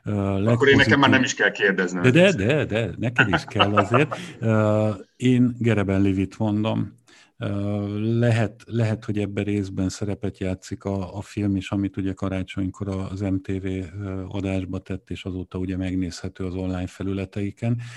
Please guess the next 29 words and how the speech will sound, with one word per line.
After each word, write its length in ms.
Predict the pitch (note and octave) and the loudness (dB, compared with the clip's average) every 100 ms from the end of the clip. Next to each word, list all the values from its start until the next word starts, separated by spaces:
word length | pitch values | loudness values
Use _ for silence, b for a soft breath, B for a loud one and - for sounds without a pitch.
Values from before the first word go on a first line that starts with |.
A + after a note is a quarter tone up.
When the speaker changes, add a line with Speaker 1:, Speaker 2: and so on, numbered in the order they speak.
| B - | B -4
Speaker 1:
de 60 | |
hogy 100 | G2 | 0
én, 240 | G2+ G2 G2+ | 2 2 0
én 160 | G#2+ G2+ | 2 2
is 140 | F#2+ | 2
ismerem 440 | G2 - F#2+ F#2+ | -4 -4 -2 0
Livit 260 | F#2+ F#2+ F2+ | 2 2 0
személyesen, 680 | - G2+ G2 F#2+ F2 - F#2+ | -2 0 2 0 -2 -2 -2
és, 340 | F#2 - - | -2 -4 -10
ö, 260 | - F#2 F#2 | -8 -6 -4
nagyon-nagyon 540 | F#2 F#2 F#2+ F2+ F2+ | -2 0 0 0 0
szeretem, 600 | F2+ - F2+ F2+ - F2 | -4 -6 -8 -8 -4 -4
becsülöm. 580 | F2+ F2+ - G#2 A2 A2+ A#2+ B B B B B | -2 -6 -6 -2 0 0 -2 B B B B B
Ö, 80 | F#2+ F2+ F2+ - | -10 -6 -6 -4
az, 240 | G2+ - | -4 -4
hogy 180 | - F#2+ | -4 -2
ő 120 | F#2+ | 0
ott 180 | F#2+ - | -2 -4
van 160 | G2+ | -4
a 60 | F#2 | -4
pályán, 480 | D#2+ F2+ F#2 G2+ G#2 | -4 -6 -4 -2 -2
és 160 | F#2 | -4
úgy 140 | G2 F#2 | -6 -8
van 140 | F#2 | -6
ott 200 | F#2 - | -8 -10
a 40 | E2+ | -14
pályán, 520 | - F#2 F#2 G2 G2 | -8 -6 -4 -4 -4
és 180 | F2+ - | -6 -8
olyan 440 | F#2 F2+ F2 E2 | -8 -6 -8 -10